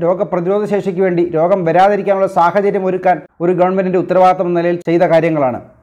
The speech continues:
രണ്ടാം ഘട്ടം എന്നത് രോഗം വന്നാൽ ഡോക്ടറെ സമീപിക്കാൻ അടുത്ത് ആശുപത്രികളും ഉന്നത നിലവാരമുള്ള മെഡിക്കൽ കോളേജുകളും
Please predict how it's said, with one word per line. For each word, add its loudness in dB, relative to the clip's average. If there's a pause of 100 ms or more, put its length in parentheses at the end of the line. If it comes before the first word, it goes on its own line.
(380)
രണ്ടാം 2
ഘട്ടം 0
എന്നത് 0 (260)
രോഗം 2
വന്നാൽ 2 (180)
ഡോക്ടറെ -2
സമീപിക്കാൻ -2 (120)
അടുത്ത് -2 (160)
ആശുപത്രികളും 0 (100)
ഉന്നത 0
നിലവാരമുള്ള 2
മെഡിക്കൽ -2
കോളേജുകളും 0